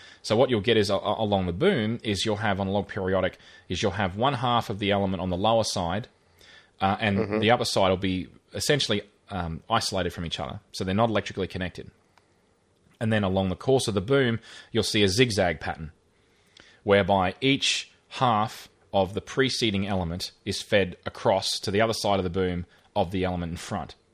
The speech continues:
Speaker 1: in a zigzag pattern. To the front, loop at the front, zigzag to the back, and then you feed at the back. Or you can feed front end or back fed, doesn't matter. The point is, um, there's that, it's the, um, alternating cross feed. And what that does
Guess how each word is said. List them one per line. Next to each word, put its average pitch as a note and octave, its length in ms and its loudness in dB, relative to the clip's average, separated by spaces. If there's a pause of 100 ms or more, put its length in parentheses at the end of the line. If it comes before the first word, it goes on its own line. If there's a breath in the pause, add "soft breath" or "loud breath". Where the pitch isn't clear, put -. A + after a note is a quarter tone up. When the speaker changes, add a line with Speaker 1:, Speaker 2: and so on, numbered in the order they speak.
(120)
Speaker 1:
in G#2 100 -2
a F#2+ 40 0
zigzag F2 500 -2
pattern. E2 300 -8
To - 100 -10
the E2+ 80 -10
front, C#3+ 340 -2 (440 soft breath)
loop A2+ 240 2
at - 60 -10
the - 60 -16
front, A#2+ 340 -2 (100)
zigzag F#2 500 -2
to - 100 -14
the F2 60 -10
back, G#2+ 400 0 (360)
and G2+ 80 -6
then F#2+ 100 -2
you F2+ 40 -4
feed F#2+ 260 -4
at E2 60 -6
the E2+ 80 -10
back. E2 340 -8
Or F3 140 2
you B2+ 100 0
can - 80 -12
feed A#2 200 -2
front C3+ 200 0
end A#2 120 -2
or F#2+ 80 -2
back F#2 300 -4
fed, F#2 140 -8
doesn't F2 160 -10
matter. C2+ 140 -12
The - 60 -14
point G#2+ 220 0
is, F#2 160 -4 (500 loud breath)
um, F#2 400 0
there's F#2 180 -2
that, G2+ 280 0 (140)
it's - 280 -4
the, F#2 280 0
um, E2+ 340 -6
alternating A2 600 2
cross - 420 0
feed. F2+ 520 -4 (1800)
And A#2+ 120 2
what E3 80 4
that F#3 180 2
does C3 340 2